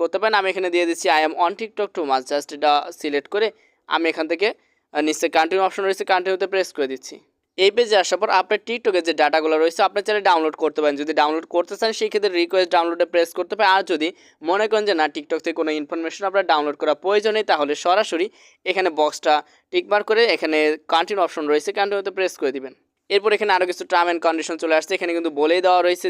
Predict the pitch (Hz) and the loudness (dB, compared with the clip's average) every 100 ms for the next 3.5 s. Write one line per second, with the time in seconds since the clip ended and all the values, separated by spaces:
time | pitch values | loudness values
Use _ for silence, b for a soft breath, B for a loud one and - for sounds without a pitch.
0 | 170 170 160 160 160 156 196 208 202 196 | 0 0 0 -4 -6 -4 -2 0 0 -4
1 | 185 185 185 180 b b - 147 160 147 | -2 0 0 0 b b -2 0 0 0
2 | 151 151 147 160 202 196 190 170 165 160 | 0 0 0 0 0 -2 -2 -4 -2 0
3 | 160 156 180 180 185 | 0 0 0 -2 -2